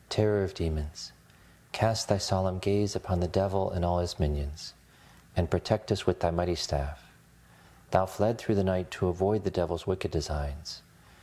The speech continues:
Now, with the power of God, smite the demons as they flee from thee. Grant special protection, we pray, for children, fathers,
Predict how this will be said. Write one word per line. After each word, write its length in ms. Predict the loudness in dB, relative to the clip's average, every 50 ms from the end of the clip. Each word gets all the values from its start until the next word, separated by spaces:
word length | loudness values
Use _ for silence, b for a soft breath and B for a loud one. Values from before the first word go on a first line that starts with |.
| B B B B B B
Now, 320 | 2 2 4 4 2 2 2
with 120 | 0 0 -2
the 80 | -4
power 400 | -6 -2 2 2 2 2 2 0
of 160 | 0 -2 -4
God, 380 | -2 -2 0 2 0 0 0 -2
smite 340 | -2 0 2 2 2 0 0
the 80 | -2
demons 560 | -2 0 0 -2 0 0 -2 -4 -4 -6 -10 -10 -6 -2
as 160 | -2 0 2
they 100 | 0 0
flee 260 | 2 2 2 2 2
from 220 | 0 0 -2 -2
thee. 200 | -2 -4 -6 -8 -12 -18 -20 -20 -20 -20 B B B B B B B B B B B B -4
Grant 220 | 2 2 2 2 2
special 340 | 0 0 0 0 2 0
protection, 440 | 0 0 2 0 0 0 0 0 0
we 100 | 0 0
pray, 520 | 0 0 0 0 2 2 2 0 0 -2 -6 -8 -14
for 160 | -6 -2 -2 -2
children, 640 | 0 0 0 2 2 2 0 0 0 0 -2 -2 -6 B B B B B B B B
fathers, 720 | B 2 2 2 2 2 2 2 2 0 0 -2 -4 -6